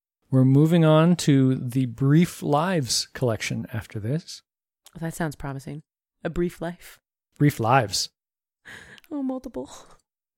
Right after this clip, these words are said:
Speaker 1: Mm-hmm.
Speaker 2: It's a whole story about the dreams of fruit flies.
Speaker 1: <laughs> That's right. So we'll be starting Brief Lives. That starts with issue forty-one.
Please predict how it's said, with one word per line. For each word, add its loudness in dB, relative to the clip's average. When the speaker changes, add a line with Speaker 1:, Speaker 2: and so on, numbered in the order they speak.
Speaker 1:
Mm-hmm. 2
Speaker 2:
It's -10
a 0
whole 2
story 2
about 0
the -8
dreams 0
of -4
fruit -6
flies. -2
Speaker 1:
<laughs> -10
That's 0
right. 4
So 0
we'll 4
be 2
starting 4
Brief 2
Lives. 2
That 0
starts 0
with 0
issue 0
forty-one. -2